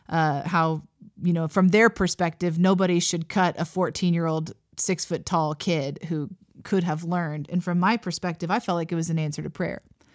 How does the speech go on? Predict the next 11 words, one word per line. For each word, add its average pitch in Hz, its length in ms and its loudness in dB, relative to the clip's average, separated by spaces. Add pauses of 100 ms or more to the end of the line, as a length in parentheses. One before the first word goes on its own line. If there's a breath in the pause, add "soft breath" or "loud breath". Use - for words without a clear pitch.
(560 soft breath)
Now, 226 140 8
this 311 280 6
is 269 100 4
not 233 180 8
particularly 202 480 4
a 175 80 6
wounding 185 340 6
situation 175 640 2
<laughs> 170 140 0
for 214 100 6
me, 170 400 0